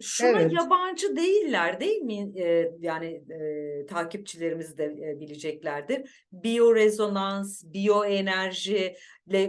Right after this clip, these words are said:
Speaker 1: mesela çok var yani. Duy-, bunlara daha aşinayız.
Speaker 2: Hı hı.
Speaker 1: Sigara bırakma gibi biyoenerjiyle
Speaker 2: Evet.
Speaker 1: ilgilenenler biraz daha tanıdık gelebilir.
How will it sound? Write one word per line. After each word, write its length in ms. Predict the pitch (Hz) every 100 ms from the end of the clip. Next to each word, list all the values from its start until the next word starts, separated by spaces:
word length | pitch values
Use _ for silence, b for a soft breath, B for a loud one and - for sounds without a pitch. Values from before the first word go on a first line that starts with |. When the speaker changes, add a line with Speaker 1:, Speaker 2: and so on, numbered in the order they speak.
| 196
Speaker 1:
mesela 540 | 226 220 180 175 208
çok 320 | 208 262 -
var 220 | 233 202 165
yani. 340 | 151 151 160 196
Duy-, 340 | 220 214 214 -
bunlara 380 | 254 254 302 339
daha 380 | 294 330 226 202
aşinayız. 540 | 185 - 180 165 165
Speaker 2:
Hı 40 |
hı. 40 | 190
Speaker 1:
Sigara 500 | 220 247 254 220 175
bırakma 480 | 165 151 151 156 151
gibi 460 | 151 151 147 143 - _ -
biyoenerjiyle 1600 | 190 196 185 170 170 175 170 170 165 165 156 160 147 147 233 294
Speaker 2:
Evet. 320 | 190 175 156
Speaker 1:
ilgilenenler 960 | 208 196 196 190 180 170 170 180 214 214
biraz 460 | 185 170 202 196 202
daha 280 | 214 240 -
tanıdık 640 | 226 226 226 254 247 -
gelebilir. 680 | 190 196 196 202 185 233